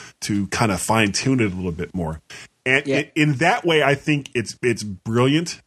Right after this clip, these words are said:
Speaker 1: because a lot of times with, with programs like this, uh, e-, especially when you're talking about, you know, audio or video or photography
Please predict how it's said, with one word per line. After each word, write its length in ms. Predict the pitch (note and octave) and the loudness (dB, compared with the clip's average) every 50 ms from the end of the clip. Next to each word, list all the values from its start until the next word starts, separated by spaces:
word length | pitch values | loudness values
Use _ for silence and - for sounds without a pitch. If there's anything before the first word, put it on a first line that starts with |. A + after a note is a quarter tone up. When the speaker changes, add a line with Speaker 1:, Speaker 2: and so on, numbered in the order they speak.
| _ | _
Speaker 1:
because 380 | - A#2+ A#2+ - C3+ B2 A2+ A#2 - | -6 -6 -4 -2 -2 -2 -2 -4 -4
a 80 | B2 A#2 | -4 -2
lot 260 | A#2 B2+ C#3+ F3 G3+ | 2 4 4 4 4
of 60 | G3 | 2
times 360 | - - D#3+ D#3 D3+ D3 B2+ | 0 0 0 2 2 0 0
with, 240 | - B2 A2+ A2 - | 0 -2 -2 0 -2
with 220 | A#2 A2 F#2+ - - | -4 -4 -4 -6 0
programs 560 | - D3 D#3 D3+ D3 C#3+ C3+ C3 A#2+ - - | 2 4 4 4 4 2 2 2 0 -2 -2
like 160 | G2+ G2+ F#2+ F2 | -2 -4 -4 -6
this, 640 | F#2+ F2+ F2 G#2 A2+ G2+ D#2+ - - - - - - _ _ _ _ _ _ _ _ _ _ _ _ - | -8 -8 -2 0 0 0 0 0 0 0 0 -2 -4 _ _ _ _ _ _ _ _ _ _ _ _ -2
uh, 240 | A2 G#2+ G2+ G2+ G2 | 0 2 2 2 2
e-, 100 | - A#2 - - | 0 0 0 0
especially 420 | B2 A#2+ - - F3 F3+ - - D3 | -2 -2 2 4 2 2 4 4 4
when 140 | C3+ C3 B2+ | 4 4 2
you're 100 | C3 B2+ | 0 0
talking 380 | - C3 A#2+ B2 - - A2+ | 4 4 4 4 4 0 -2
about, 280 | A2 G2 A2 G#2+ - _ _ _ - | 0 2 0 -2 -2 _ _ _ -8
you 80 | G#2+ G#2 | -6 -6
know, 120 | G2 - - G#2+ | -6 -4 -2 2
audio 460 | A2+ A#2 A2 G#2+ G2+ G2+ F#2+ F2+ D#2+ | 2 2 2 2 0 0 -2 -2 -4
or 180 | - G2+ F#2+ | -4 -4 -6
video 580 | F2+ F2+ A2 A2 A2+ G#2+ G#2 G2 F2 E2+ F2 - - | -2 -2 -2 0 0 0 -2 -2 -4 -6 -8 -10 -10
or 120 | F#2+ F2 | -12 -12
photography 960 | E2 - - - - B2 B2+ D3 E3+ D3 A#2+ G#2+ - - F2+ E2 D#2+ D#2+ - | -10 -12 -14 -8 0 2 2 2 2 0 -2 -6 -6 -6 -6 -6 -8 -10 -12